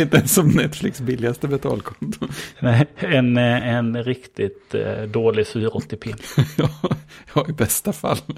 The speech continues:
Speaker 1: <laughs> Man kommer ju ner lägre ibland på, på YouTube, har jag märkt. Hittar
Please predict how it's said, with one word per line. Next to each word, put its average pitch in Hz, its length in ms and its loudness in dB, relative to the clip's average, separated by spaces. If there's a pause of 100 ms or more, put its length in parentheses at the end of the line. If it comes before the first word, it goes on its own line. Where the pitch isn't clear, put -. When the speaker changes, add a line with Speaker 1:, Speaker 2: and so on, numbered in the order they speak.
(440)
Speaker 1:
<laughs> - 640 -10
Man 156 120 -2
kommer 156 180 2
ju 156 60 6
ner 175 180 4
lägre 277 340 2
ibland 185 460 0
på, - 240 0 (720)
på - 100 -4
YouTube, 110 360 0
har 110 80 0
jag 110 100 -2
märkt. - 120 -12 (1600)
Hittar - 220 -10